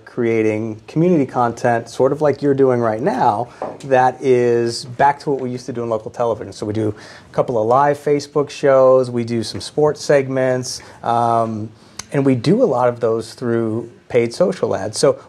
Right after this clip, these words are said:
we're growing our own local news station while we're creating content for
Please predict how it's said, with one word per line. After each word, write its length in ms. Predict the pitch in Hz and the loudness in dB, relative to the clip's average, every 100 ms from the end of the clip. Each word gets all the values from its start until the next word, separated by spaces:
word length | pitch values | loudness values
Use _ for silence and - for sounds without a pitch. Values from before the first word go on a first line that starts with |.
| - | 0
we're 200 | 160 233 | 2 2
growing 840 | 135 135 180 190 120 113 113 - _ _ _ | 2 2 2 2 0 0 -4 -10 _ _ _
our 240 | - 123 - | -2 -2 2
own 300 | 151 160 156 | 2 4 4
local 320 | 143 139 143 | 2 2 0
news 320 | 123 135 147 | -2 -2 -4
station 460 | - 120 110 - 113 | -2 0 0 -2 -2
while 180 | 113 123 | 2 4
we're 100 | 131 | 4
creating 380 | 123 127 117 113 | 2 2 2 2
content 420 | - 107 - 104 | -4 -8 -8 -10
for 460 | - - 104 101 | -6 0 2 2